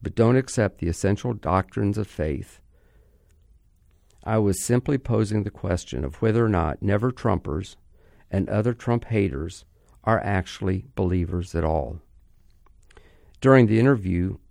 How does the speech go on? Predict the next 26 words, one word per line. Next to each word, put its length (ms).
the 140
writer 280
never 320
mentioned 440
Mark 180
Galli 500
or 120
Ed 200
Stetzer. 640
She 220
interviewed 460
me 100
the 140
day 320
of 120
the 60
election 640
and 140
interviewed 500
both 300
of 100
the 140
others 480
the 100
day 240
after. 560